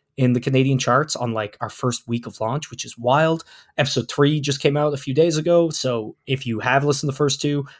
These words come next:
you'll know it's gonna be a big spicy one. And if you haven't, you probably should 'cause shit hits the fan. Uh, so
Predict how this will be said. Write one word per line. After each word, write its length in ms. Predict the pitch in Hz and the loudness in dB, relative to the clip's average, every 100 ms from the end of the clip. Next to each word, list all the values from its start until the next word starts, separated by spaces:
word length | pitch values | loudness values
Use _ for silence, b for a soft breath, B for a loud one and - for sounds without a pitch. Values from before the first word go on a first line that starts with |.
| B | B
you'll 160 | 123 107 | -4 -2
know 200 | 110 113 | 0 0
it's 120 | 113 | 0
gonna 180 | 120 113 | -4 -2
be 100 | 117 | -2
a 60 | |
big 160 | 117 117 | -2 -4
spicy 380 | - 127 117 123 | 0 2 2 2
one. 240 | 120 117 | 2 0
And 120 | 120 | -2
if 120 | 113 113 | -10 -6
you 40 | |
haven't, 400 | - 123 127 123 | 0 2 2 -4
you 60 | - | -6
probably 280 | 123 120 110 | -8 -6 -2
should 320 | 139 131 131 | 0 0 -2
'cause 340 | 113 107 - | -8 -8 -10
shit 220 | - - 170 | -8 0 0
hits 180 | 202 - | 0 -4
the 60 | |
fan. 360 | - 185 127 98 b b b b - | -2 0 0 -2 b b b b -4
Uh, 320 | 123 113 113 104 | 2 2 2 0
so 260 | 127 110 | -4 -6